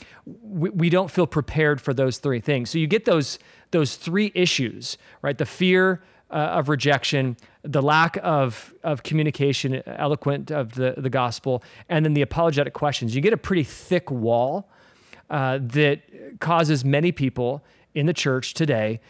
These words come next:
to not share the gospel with anyone. And so what we've done, as you guys know, in the church is that we've outsourced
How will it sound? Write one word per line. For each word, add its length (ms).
to 140
not 640
share 340
the 120
gospel 400
with 180
anyone. 540
And 120
so 160
what 140
we've 160
done, 240
as 260
you 60
guys 260
know, 300
in 100
the 80
church 380
is 100
that 80
we've 200
outsourced 960